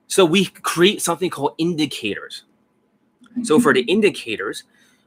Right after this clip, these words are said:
we have different categories that he's supposed to be looking at because he cannot perceive it. So let me see where the indicators are. So because we have to break it down into categories, the first indicator is his posture.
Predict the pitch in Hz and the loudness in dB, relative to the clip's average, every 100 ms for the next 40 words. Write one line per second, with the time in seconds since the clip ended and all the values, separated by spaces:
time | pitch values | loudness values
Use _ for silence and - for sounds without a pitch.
0 | _ 131 143 156 - 139 - 135 - 131 | _ -2 2 0 2 0 0 -4 -4 0
1 | 143 131 117 113 110 107 107 117 113 107 | 2 0 -2 -2 -2 -2 -4 -6 -10 -8
2 | 113 113 - 101 101 143 135 98 76 - | -6 -6 -6 -12 -4 -4 -4 -10 -12 -14
3 | - 113 127 - - 170 170 139 135 - | -12 -4 -4 -4 -12 -6 0 2 2 0
4 | 127 - 156 123 - _ _ _ _ _ | -4 -2 0 0 -4 _ _ _ _ _
5 | _ _ - 143 135 151 170 139 - 131 | _ _ -2 2 6 6 4 4 2 2
6 | 120 123 113 113 123 113 - 101 98 98 | 4 2 2 -2 -2 -4 -6 -8 -8 -6
7 | 87 - _ _ _ _ _ _ _ _ | -8 -8 _ _ _ _ _ _ _ _
8 | _ _ - _ - _ - 156 147 135 | _ _ -16 _ -20 _ -2 6 6 4
9 | _ _ _ - 147 156 - 190 160 175 | _ _ _ -18 -8 -2 2 2 4 2
10 | 160 120 147 160 156 110 127 139 123 120 | 2 -2 0 2 0 0 0 0 -4 -8
11 | 110 135 127 104 147 101 - - _ _ | -4 -2 -2 -2 -2 -2 -6 -18 _ _
12 | _ 127 - 208 - 156 165 - 110 98 | _ -6 0 0 2 0 0 0 -2 -2
13 | 101 104 104 - 117 120 - - - | -6 -6 -10 -4 0 0 -2 -8 -14